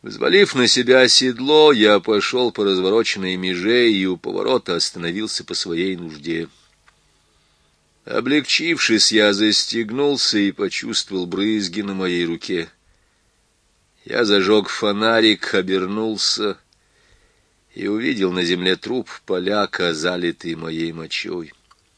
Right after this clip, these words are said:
Записная книжка и обрывки воззваний Пилсудского валялись рядом с трупом. В тетрадке поляка были записаны карманные расходы, порядок спектаклей в Краковском драматическом театре в день рождения женщины по имени Мария Луиза,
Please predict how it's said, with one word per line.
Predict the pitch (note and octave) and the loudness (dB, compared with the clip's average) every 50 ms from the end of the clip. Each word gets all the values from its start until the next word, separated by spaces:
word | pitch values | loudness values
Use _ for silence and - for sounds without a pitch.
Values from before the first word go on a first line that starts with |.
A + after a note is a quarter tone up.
| _ _ _ _ _ _ _ _ _ _ _ _ | _ _ _ _ _ _ _ _ _ _ _ _
Записная | - G2+ - - - - D3 C#3+ B2 G2+ F#2+ | -14 -10 -6 -6 -4 0 0 2 2 2 0
книжка | - B2 C3+ D3 C3 A2 - - - | -2 -4 -4 -2 -2 -2 -2 -2 0
и | G2+ F#2+ F#2+ | 0 2 2
обрывки | F#2+ F#2+ F#2 A#2+ C3+ - - - | 2 2 0 -2 -4 -4 -4 -4
воззваний | G2 F2+ F2+ F2 D#2+ F2 G2+ G#2+ G#2 F#2+ F2+ | -2 0 0 0 0 0 -2 -2 0 -2 -4
Пилсудского | - - F#2+ F2+ F2 - - - A2+ A#2 - - - - - A2 G#2 G#2 | -4 -4 -6 -4 -2 -2 -2 -2 -2 -4 -4 -4 -4 -2 -4 -4 -2 -2
валялись | G2+ G2+ G2+ G#2 G#2 G2+ F#2+ - - | -2 0 0 0 -2 -2 -4 -6 -4
рядом | F#2 G2 G2+ G2 F#2 F#2+ | -4 -4 -4 -4 -4 -6
с | - - | -6 -8
трупом. | - - G2+ G#2+ - - G#2+ F#2+ - _ _ _ _ _ _ _ _ _ _ _ _ _ _ _ | -8 -8 -10 -10 -10 -12 -16 -16 -18 _ _ _ _ _ _ _ _ _ _ _ _ _ _ _
В | _ - | _ -12
тетрадке | - - - A2+ - - E3 E3+ - - - - G2+ | -8 -6 -6 -4 0 2 2 2 2 0 -2 -4 -4
поляка | F2 - - G2 F#2+ G2 F#2+ F#2+ - - F#2+ | -2 0 0 0 2 2 0 0 -2 -4 -6
были | F#2+ G#2+ D3+ E3 D#3+ D3+ | -4 -2 -2 -2 -2 -2
записаны | C#3+ A#2 C3 C3+ - - D3+ C#3+ - C#3 C3+ C3+ | -2 0 -2 -2 -2 -4 -4 -4 -2 -2 -4 -4
карманные | A#2 - B2+ B2+ C#3 D3 C#3+ C#3 C3+ C3+ C3+ B2+ | -4 -2 -2 0 0 0 0 0 0 -2 0 0
расходы, | B2 B2 - - - - - C#3 D3 B2 F#2+ F2+ D#2 - _ _ | 0 0 0 0 -2 -4 -2 0 0 0 0 -2 -6 -6 _ _
порядок | - - B2 C3 A#2+ G2+ F2+ | -4 0 0 2 2 0 -2
спектаклей | - - - - G#2+ G2 - - - - A#2+ A#2+ - - A2+ A#2 | -4 -6 -8 -6 -8 -8 -8 -6 -2 -2 0 0 -2 -2 -4 -4
в | A2 - - | -4 -4 -8
Краковском | - - - A2+ A2+ - - G#2 F#2 - - - A2 F#2+ | -8 -2 -2 -2 -2 -2 -4 -6 -4 -4 -4 -4 -6 -6
драматическом | F#2 F#2+ F#2+ G2 F#2 - G2+ F#2+ - - - - G2 F#2+ | -6 -6 -6 -6 -8 -10 -10 -10 -10 -10 -10 -12 -14 -12
театре | - - G2 G2 G#2 G2+ F2+ F2+ G2 F2+ | -6 -2 0 2 2 0 0 -4 -6 -6
в | E2+ D#2 | -6 -4
день | E2 F2+ F#2 F2+ | -2 -2 -2 -2
рождения | F2+ F2 E2+ D#2 D#2+ F2+ F#2 F#2 F#2 F2+ F2 F2 | -2 -4 -2 0 2 2 2 2 0 -2 -2 -2
женщины | E2+ D#2+ E2 F2 F#2 G2 F#2+ - - - - G2 F2+ E2+ | -2 0 0 0 0 0 -2 -6 -6 -6 -8 -10 -12 -10
по | - F2 | -8 -6
имени | F2 F2 F2+ F2+ F2+ F2+ | -6 -6 -6 -8 -8 -6
Мария | F2 E2+ E2+ E2+ F2+ F#2 F#2+ F#2+ F2 | -4 -4 -2 -2 -2 -2 -2 -4 -4
Луиза, | F2 F2+ F2+ F#2 G2+ G#2 F#2 G2 F#2+ | -4 -4 -4 -6 -6 -6 -6 -6 -8